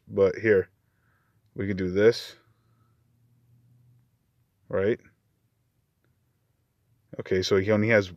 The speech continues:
literally one life left. Um, and then we'll end the turn. Okay, that's cool.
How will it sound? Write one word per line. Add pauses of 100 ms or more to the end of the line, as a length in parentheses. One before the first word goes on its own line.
literally
one
life
left. (1900)
Um, (1600)
and
then
we'll
end
the
turn. (420)
Okay, (760)
that's
cool.